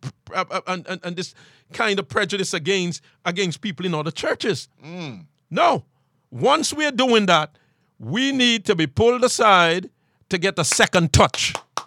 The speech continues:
Speaker 1: so we can begin to see things the way God sees them.
Speaker 2: Yes, yes,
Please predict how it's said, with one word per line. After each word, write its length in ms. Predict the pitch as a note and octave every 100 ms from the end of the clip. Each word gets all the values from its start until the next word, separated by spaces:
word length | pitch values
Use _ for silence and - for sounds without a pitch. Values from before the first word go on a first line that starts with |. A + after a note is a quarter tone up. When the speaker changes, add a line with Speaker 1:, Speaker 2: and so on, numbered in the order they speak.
| _ - _ - -
Speaker 1:
so 180 | - A3
we 120 | G3
can 180 | F#3+ F3+
begin 300 | E3+ E3+ A3
to 100 | G#3+
see 220 | - G#3
things 280 | F3+ G3 E3+
the 80 | D#3+
way 160 | D#3 E3+
God 300 | D3+ D#3+ C#3+
sees 260 | - F3 C3
them. 140 | A2 G#2
Speaker 2:
Yes, 220 | G2 E2+ _ _ _ _
yes, 140 | E3